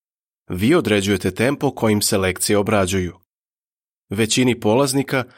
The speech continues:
obično odgovara da pređu jednu ili više lekcija nedeljno. Kako da se prijavim za kurs? Kao prvo, popunite online obrazac. Vaše lične podatke koristimo samo kako bismo ispunili vaš zahtev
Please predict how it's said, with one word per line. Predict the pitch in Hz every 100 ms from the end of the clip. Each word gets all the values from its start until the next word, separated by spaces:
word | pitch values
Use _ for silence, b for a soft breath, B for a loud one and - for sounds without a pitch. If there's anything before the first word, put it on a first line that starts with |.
| B B
obično | 156 180 - 120
odgovara | 104 113 131 135
da | 107 98
pređu | 113 107 101
jednu | 90 123 170 175 -
ili | 151 151
više | 123 107 -
lekcija | 95 87 - 90
nedeljno. | 85 85 80 - - _ _ _ _ _ _ _ _ _ _ _ _ _ _ _ _ _ _
Kako | - 220 185
da | 127
se | 123 -
prijavim | 117 123 104 95
za | 92 92
kurs? | 95 95 - - - _ _ _ _ _ _ _ _ _ _
Kao | - 98
prvo, | 90 104 87 110 180 _ _ _ _
popunite | 117 131 185 175 170 160
online | 117 127 120 107 104 -
obrazac. | 104 110 87 82 85 - - _ _ _ _ _ _
Vaše | - 107 -
lične | 98 107 - 98
podatke | 95 92 98 123 156
koristimo | - 120 156 - 110 95
samo | - 180 185
kako | - 120 107
bismo | 101 - 101
ispunili | 113 - 135 110 98
vaš | 92 95 87
zahtev | 98 95 107 170